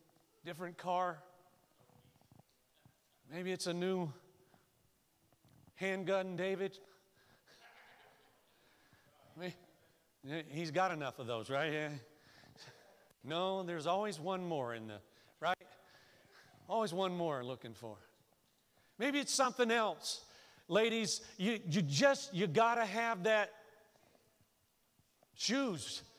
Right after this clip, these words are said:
There you go. Somebody said it. I didn't even have to say. Rebecca, thank you, sister, for being real. What it would be like, it, oh, I have the perfect dress for those shoes.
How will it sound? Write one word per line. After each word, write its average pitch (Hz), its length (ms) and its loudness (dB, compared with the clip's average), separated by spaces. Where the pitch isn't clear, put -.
There 240 140 4
you 240 80 2
go. 190 180 4
Somebody 262 320 2
said 214 340 4
it. 185 120 4
I 214 120 6
didn't 254 200 -2
even 233 140 0
have 240 120 2
to 220 80 -4
say. 220 100 2
Rebecca, 247 480 6
thank 294 320 0
you, 247 120 2
sister, 214 380 0
for 220 140 0
being 233 300 0
real. 254 320 4
What 247 260 6
it 262 80 2
would 240 140 0
be 277 140 4
like, 269 260 6
it, 208 300 2
oh, 208 160 0
I 202 100 -2
have 185 200 0
the 180 100 2
perfect 240 500 0
dress 220 300 2
for 180 140 -2
those 151 220 -2
shoes. 120 520 -8